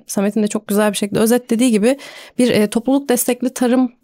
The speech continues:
e, modelinin Türkiye'de ya bize ne şekilde uyuyor? Bizim dinamiklerimiz nedir? Biz bunu nasıl gerçekten sürdürülebilir hale getirebiliriz? Çünkü çok fazla deneme var ve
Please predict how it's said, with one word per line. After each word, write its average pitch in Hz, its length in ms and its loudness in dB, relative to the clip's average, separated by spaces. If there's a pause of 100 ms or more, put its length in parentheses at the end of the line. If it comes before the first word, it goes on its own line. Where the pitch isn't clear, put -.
e, 175 360 0
modelinin 220 460 2
Türkiye'de 240 600 0
ya 233 320 0
bize 269 340 2
ne 247 120 2
şekilde 180 380 0
uyuyor? 143 420 2
Bizim 220 220 4
dinamiklerimiz 214 640 2
nedir? 180 440 -2
Biz 202 180 2
bunu 214 220 2
nasıl 214 320 0
gerçekten 190 480 -2
sürdürülebilir 160 640 0
hale 151 260 -2
getirebiliriz? 143 640 -4 (280)
Çünkü 180 160 0
çok 285 180 -2
fazla 196 300 -2
deneme 170 380 0
var 262 220 0
ve 262 160 0